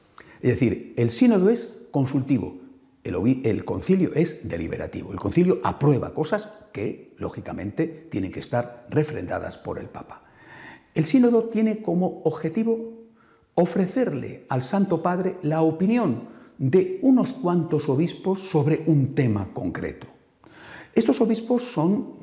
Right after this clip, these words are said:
los representantes de las conferencias episcopales del mundo. En función del número de obispos de esas conferencias episcopales tienen más o menos representantes. Además,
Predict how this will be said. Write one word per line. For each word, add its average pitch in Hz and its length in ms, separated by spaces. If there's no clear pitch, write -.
los - 180
representantes - 1080
de 120 220
las 139 160
conferencias 139 500
episcopales - 580
del - 120
mundo. - 260
En - 80
función - 380
del 90 100
número 101 300
de 95 80
obispos 113 360
de 92 100
esas - 180
conferencias 104 480
episcopales 135 600
tienen 135 560
más 113 540
o 107 80
menos 92 560
representantes. - 1120
Además, 131 880